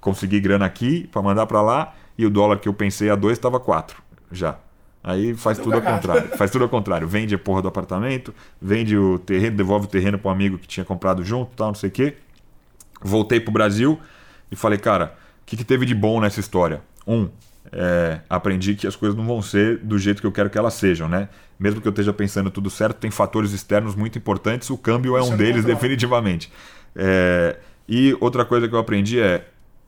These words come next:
Speaker 1: é, já que deu errado, o que que deu certo aqui? E, porra, eu mandei a grana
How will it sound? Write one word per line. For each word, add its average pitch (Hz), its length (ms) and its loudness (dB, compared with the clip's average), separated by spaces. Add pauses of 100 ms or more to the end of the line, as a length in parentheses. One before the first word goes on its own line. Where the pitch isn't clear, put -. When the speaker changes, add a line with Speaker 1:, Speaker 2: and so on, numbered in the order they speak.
(280)
Speaker 1:
é, 87 680 0 (220)
já 113 300 0
que 135 140 -2
deu 110 180 2
errado, 101 500 0
o 101 60 0
que 147 180 -2
que 151 140 -4
deu 117 180 2
certo 95 540 -2
aqui? 85 400 -4 (360)
E, 120 60 -4
porra, 98 440 0 (320)
eu 101 100 0
mandei 107 300 2
a 120 40 0
grana 117 280 0